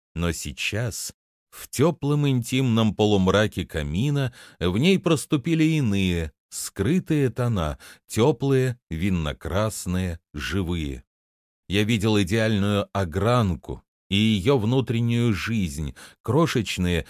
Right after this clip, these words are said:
едва заметные включения, которые не были дефектами, а лишь доказывали её природное происхождение. Она наклонилась, и её губы коснулись моих. Это было прикосновение ювелира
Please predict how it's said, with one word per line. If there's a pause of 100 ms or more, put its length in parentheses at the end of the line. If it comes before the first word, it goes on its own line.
(120)
едва
заметные
включения,
которые
не
были
дефектами, (220)
а
лишь
доказывали
её
природное
происхождение. (960)
Она
наклонилась, (260)
и
её
губы
коснулись
моих. (420)
Это
было
прикосновение
ювелира